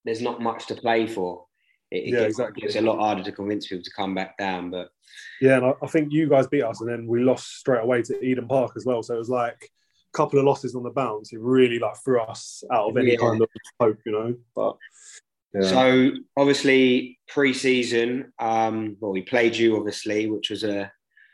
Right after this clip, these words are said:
Speaker 1: a pretty, uh, or like I said on the podcast, game of two halves.
Speaker 2: Yeah,
Speaker 1: Um,
Speaker 2: yeah, good game.
Speaker 1: Yeah, I mean, f-, the first half we was, I think we were three one up at half time or four one up at half time, and then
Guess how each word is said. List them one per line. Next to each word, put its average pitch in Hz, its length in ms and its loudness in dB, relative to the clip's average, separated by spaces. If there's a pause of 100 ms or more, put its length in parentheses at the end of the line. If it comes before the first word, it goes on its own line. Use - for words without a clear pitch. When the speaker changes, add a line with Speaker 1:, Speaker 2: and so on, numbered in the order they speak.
(360)
Speaker 1:
a 101 40 -6
pretty, 104 640 0
uh, 104 480 -6 (180)
or 117 140 -2
like 113 140 0
I 104 40 -6
said 117 200 -4
on 107 80 -2
the 101 80 -2
podcast, 104 640 -6
game 110 240 -2
of 98 100 -10
two 110 260 -2
halves. 101 600 -6 (200)
Speaker 2:
Yeah, 135 220 8
Speaker 1:
Um, 123 60 6
Speaker 2:
yeah, 131 240 6 (560)
good 127 140 6
game. 123 260 2 (760)
Speaker 1:
Yeah, 135 240 2
I 127 40 -2
mean, 127 140 0
f-, 127 180 -10 (140)
the 139 60 -12
first 147 320 2
half 120 200 0
we 127 140 4
was, - 560 -2 (960)
I - 60 -18
think 123 160 -4
we 113 60 -2
were 107 60 -2
three 131 280 2
one 135 160 2
up 147 140 -6
at - 80 -8
half 147 260 -6
time 156 260 0
or 110 100 -4
four 131 240 -2
one 127 120 -2
up 131 160 -6
at 131 100 -4
half 127 260 -4
time, 135 240 -2
and 113 100 -2
then 113 340 -2